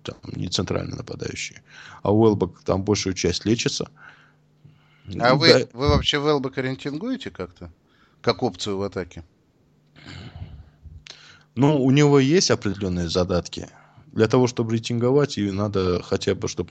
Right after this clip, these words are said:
Speaker 1: он матчей пятнадцать подряд себя показал. Потому что, помните, когда Жиру пришёл, мы ещё с вами раз-, говорили о том, что, ну, вы б-, были, ну, что за дерево приехало? <laughs> Ваше мнение было такое. <laughs>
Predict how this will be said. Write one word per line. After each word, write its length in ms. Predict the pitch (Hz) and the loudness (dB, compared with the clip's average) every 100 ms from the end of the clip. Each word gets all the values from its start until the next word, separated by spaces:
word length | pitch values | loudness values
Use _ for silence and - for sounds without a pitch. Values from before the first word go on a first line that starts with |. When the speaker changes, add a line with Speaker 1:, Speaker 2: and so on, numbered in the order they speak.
| 92 | -8
Speaker 1:
он 180 | 92 - - | -8 -12 -16
матчей 360 | - - - - | -8 -6 -6 -8
пятнадцать 460 | - - 95 - - | -8 -4 -4 -4 -4
подряд 280 | 92 87 - - - - - - - _ _ | -2 -2 -4 -16 -20 -20 -20 -20 -20 _ _
себя 340 | - - 113 87 | -8 -6 -2 -2
показал. 560 | - 80 85 87 - - _ _ _ _ _ _ _ _ - | -2 -2 -2 -4 -6 -16 _ _ _ _ _ _ _ _ 0
Потому 300 | 113 127 123 | 4 6 6
что, 160 | 120 | 2
помните, 640 | 120 156 151 - 101 95 92 | 2 2 2 2 2 2 2
когда 380 | 104 101 98 92 | 0 2 2 2
Жиру 320 | 107 104 92 | 0 -2 -2
пришёл, 720 | 104 98 131 127 95 73 65 | -2 0 2 2 2 -2 -4
мы 160 | 85 92 | -4 -4
ещё 240 | 87 - | -4 -4
с 100 | 82 | -2
вами 220 | 95 90 | -2 0
раз-, 140 | 87 85 | -2 -2
говорили 500 | 101 95 98 95 92 | -2 2 2 2 2
о 80 | 90 | 2
том, 200 | 113 101 | 0 0
что, 340 | - 82 82 - - - - - - | -4 -6 -6 -12 -20 -20 -20 -20 -2
ну, 460 | 123 104 85 - - - - | 2 4 2 -4 -12 -18 -4
вы 180 | 110 113 | 4 4
б-, 420 | 104 - - - - - | 4 -4 -6 -10 -18 -20
были, 520 | - 110 107 98 - - - _ _ _ _ _ _ _ _ _ _ | -16 2 4 4 2 -6 -20 _ _ _ _ _ _ _ _ _ _
ну, 160 | 202 143 | 6 8
что 200 | - 135 | 8 6
за 140 | 131 | 8
дерево 320 | 131 123 101 | 6 2 2
приехало? 640 | 90 110 110 98 80 - - | 0 0 0 -2 -6 -8 -12
<laughs> 40 | - | -6
Ваше 460 | 123 139 127 135 | 0 4 4 2
мнение 280 | 123 135 123 | 2 0 2
было 220 | 123 135 | 2 4
такое. 440 | 156 143 - 143 110 | 6 6 4 0 4
<laughs> 1080 | 143 - 202 147 - - 220 - - 120 | 4 4 -2 -4 -6 4 4 4 -6 -12